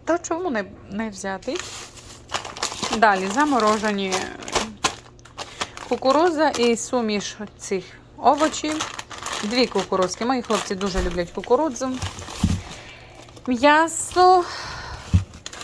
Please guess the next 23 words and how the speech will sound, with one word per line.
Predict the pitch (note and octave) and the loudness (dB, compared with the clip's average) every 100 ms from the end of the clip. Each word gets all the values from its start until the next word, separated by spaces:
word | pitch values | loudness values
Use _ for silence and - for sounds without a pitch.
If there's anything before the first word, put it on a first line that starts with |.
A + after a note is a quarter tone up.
| - - - - - - | -12 -12 -8 -8 -8 0
ку-, | C4 A3+ G#3 - - | 4 4 2 -12 -18
куряче, | - A#3+ G3 F3 - F3 | 4 4 4 0 -2 0
да. | F3 E3+ - | 0 -2 -4
Ніжки | G#3+ C4+ C#4 - B3 | 2 4 4 2 0
курячі. | B3 A#3+ G#3+ - G#3 | 4 4 2 -4 0
Класно | A#3+ A3 - F#3+ | 2 2 0 -6
буде | F#3 G#3 | -6 -4
запікати. | C#4+ F#4+ F#4 C#4+ G#3 | -4 -2 0 -2 -2
Гомілочки, | B3 B3+ A3 G#3 - G#3+ | -4 -2 -4 -6 -8 -8
супер. | - A#3+ G3 F3+ - - - - - - - - | -2 0 0 0 0 -2 -2 -14 -18 -20 -18 -10
Далі | A3 B3 A3 | 4 6 6
йдуть | G3+ G#3 | 0 -4
фруктики, | - C#4 C4 - - A3 | -4 -4 -4 -8 -6 -6
черешні. | - A3+ A3 A3+ C4 C4+ C4 B3+ C4 B3+ - - - | -2 4 4 6 4 2 0 2 2 0 -8 -14 0
І | C#4 C4+ | 2 6
мені | D4 E4 F4 | 6 8 6
вона | D4 D4 D4 | 6 6 6
дала, | C4+ C#4 D4+ | 6 6 4
дуже | A#3+ G#3 B3+ C4 | 2 0 0 -2
приємна | A#3+ A#3 A3+ G#3+ G#3 | -2 0 0 0 0
жінка | A#3 B3+ C#4+ | 0 0 0
була, | A#3 B3+ C#4+ D#4+ - - - | 0 0 -2 -2 -8 -16 -6
яка | A#3 A#3 A#3 A3 | -4 0 -2 -2